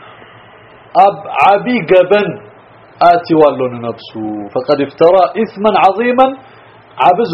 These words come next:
خونه قبن لنفسه أمس الله له بعلو.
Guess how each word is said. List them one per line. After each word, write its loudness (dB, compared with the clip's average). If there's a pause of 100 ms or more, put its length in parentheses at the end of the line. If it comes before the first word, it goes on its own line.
(120)
خونه 2 (560)
قبن 2 (640)
لنفسه -2 (180)
أمس -4
الله 2
له -6
بعلو. -4